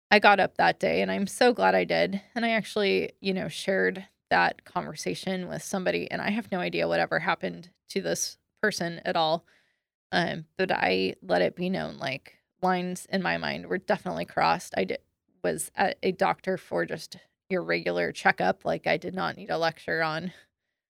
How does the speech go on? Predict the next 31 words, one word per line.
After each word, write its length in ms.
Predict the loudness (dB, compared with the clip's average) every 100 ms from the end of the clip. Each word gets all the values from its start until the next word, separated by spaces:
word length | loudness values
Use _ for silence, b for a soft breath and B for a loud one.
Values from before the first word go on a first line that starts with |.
| _ _
all 100 | 2
these 220 | 2 0
things. 340 | -2 -2 -2 -2
I 60 |
didn't 260 | -2 -2 -4
think 180 | -4 -2
I 80 | -2
was 180 | -2
exhibiting 580 | -6 -6 -2 -2 -2 -6
any 160 | -8 -4
signs 480 | 0 2 2 0 0
of, 400 | 0 -2 -8 _ _ _ _ _
you 160 | -2 2
know, 260 | 2 0 -4 _ _ 0
out 120 | 2
of 160 | 2 0
controlness 680 | -4 0 0 0 -2 -2 0
or 160 | 0
anything 360 | 2 0 -4 -2
where 180 | -2 -4
there 200 | -2 0
was, 200 | 2 2
like, 140 | 0
some 160 | -2 -4
serious 480 | -2 -2 -2 -4
question 480 | -2 -2 0 -2 -4
of 120 | -6
something 360 | -8 -10 -10 -4
going 260 | -2 -2 -2
on. 260 | -2 -4 b b b b b _
Um, 380 | -2 0 -2 -8